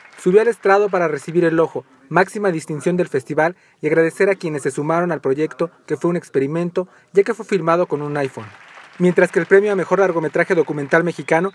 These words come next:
fue para Rush Hour de Luciana Kaplan, quien lució sumamente conmovida ante este reconocimiento. El premio a mejor actriz de largometraje mexicano fue para Sonia Franco por Ayer Maravilla Fui y el de mejor actor de largometraje mexicano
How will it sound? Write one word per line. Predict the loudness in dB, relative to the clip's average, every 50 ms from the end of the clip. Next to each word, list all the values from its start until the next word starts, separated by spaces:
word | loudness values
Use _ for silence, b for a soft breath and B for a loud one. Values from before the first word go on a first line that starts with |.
| _ _
fue | 2 4
para | 4 6 4 4
Rush | 4 4 2 2 0 -2
Hour | 2 4 4 6 4 4
de | 2 0
Luciana | -4 -4 -4 -4 -2 -2 -2 0
Kaplan, | 2 2 2 2 0 -2 -4 -4
quien | -4 -2 0 2
lució | 2 2 2 0 -6
sumamente | -4 -4 -4 -2 0 0 0 0 0
conmovida | 0 -2 -2 -2 -2 -2 0 0 2 0 0 0
ante | -4 -8 -10 -6 0 2 2 2
este | 2 -2 -4 -4
reconocimiento. | -4 -4 -4 -4 -8 -8 -8 -8 -6 -6 -6 -8 -10 -14 -20 -20 _ _ _ _ _ _ _ _ _ _ _ _ _ _ _ -2
El | -2 2
premio | 4 4 4 4 2
a |
mejor | 0 0 0 0 0
actriz | 0 0 -2 -2 -2 0 2
de | 2
largometraje | 2 2 0 0 -2 -4 -4 -2 -2 -2 -2 -2
mexicano | -6 -6 -8 -6 -2 0 0 0 0 -4 b b b b b
fue | 0 2
para | 4 4 2 2
Sonia | 2 0 0 0 0
Franco | 2 2 2 2 2 2 -2 -2
por | 0 2 2 2
Ayer | 2 0 0 0
Maravilla | 0 0 0 0 0 -2 -4 -4
Fui | -2 0 0 0 0 -2 B B B B B B
y | 4 4
el | 6 6
de | 4
mejor | 0 0 0 2 0
actor | 0 0 2 2 2 4
de | 4 2
largometraje | 0 0 -2 -4 -6 -4 -2 -2 -2 -2 -2
mexicano | -4 -4 -8 -4 -2 0 0 0 0 -2 -4